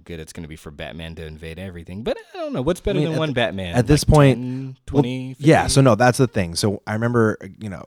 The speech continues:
Speaker 2: uh, pr-, probably a year or two ago now when it was, there was Batman, there was Batman Year One, or I mean, Batman, there's Batman Eternal, there was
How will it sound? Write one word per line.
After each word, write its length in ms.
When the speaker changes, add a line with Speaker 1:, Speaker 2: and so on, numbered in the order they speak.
Speaker 2:
uh, 100
pr-, 160
probably 300
a 20
year 200
or 60
two 160
ago 160
now 160
when 160
it 100
was, 460
there 80
was 140
Batman, 800
there 160
was 300
Batman 500
Year 180
One, 680
or 60
I 20
mean, 180
Batman, 320
there's 160
Batman 320
Eternal, 640
there 220
was 280